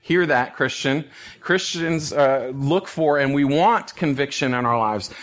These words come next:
Why? Because the Holy Spirit brings it. Conviction draws us closer to Christ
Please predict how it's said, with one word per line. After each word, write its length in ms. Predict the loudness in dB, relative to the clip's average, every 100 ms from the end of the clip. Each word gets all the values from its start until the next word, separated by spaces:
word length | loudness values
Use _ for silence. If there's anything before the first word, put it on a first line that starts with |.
| -2
Why? 200 | 2 2
Because 280 | 0 -2 0
the 80 | 0
Holy 220 | 0 -2
Spirit 340 | -2 -2 0
brings 280 | 0 -2 -2
it. 100 | -4 -8 -8
Conviction 640 | -2 0 0 -2 0 0 -2 -8 -2
draws 320 | 2 2 2
us 180 | 0 -2
closer 560 | -2 2 2 2 -2
to 140 | -2 -6
Christ 520 | 0 0 0 -6